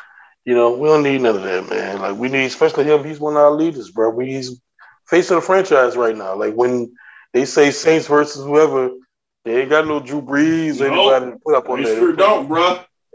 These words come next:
Speaker 1: Alvin Kamara, man, you the face, bro. So you just gotta be smart, bro. Be smart about who you roll with, how you roll. Man, this dude here, that dude pro-, most likely was trying to get a bag, man.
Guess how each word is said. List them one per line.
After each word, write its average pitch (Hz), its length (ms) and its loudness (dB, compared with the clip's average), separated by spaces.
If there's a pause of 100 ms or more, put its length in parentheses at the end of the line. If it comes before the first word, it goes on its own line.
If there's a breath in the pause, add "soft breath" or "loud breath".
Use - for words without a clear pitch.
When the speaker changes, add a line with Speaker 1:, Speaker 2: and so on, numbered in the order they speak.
Speaker 1:
Alvin 143 200 0
Kamara, 165 560 2
man, 156 300 0
you 170 80 0
the 147 60 -4
face, 190 360 -4
bro. 151 280 2
So 185 140 -8
you 190 80 -8
just 208 140 -16
gotta 208 180 2
be 190 80 -8
smart, 202 420 -10
bro. 170 240 4
Be 170 120 -10
smart 165 300 -6
about 160 160 2
who 170 100 -2
you 160 120 -6
roll 160 260 4
with, 156 140 0
how 151 100 -2
you 156 140 -4
roll. 160 500 0 (680 soft breath)
Man, 156 260 2
this 160 160 0
dude 151 320 2
here, 151 220 4
that 143 220 2
dude 147 360 0
pro-, 156 160 -6
most 143 260 -4
likely 135 240 2
was 127 120 -4
trying 143 240 -2
to 135 60 -4
get 135 160 0
a - 40 -12
bag, 98 380 2
man. 110 280 -6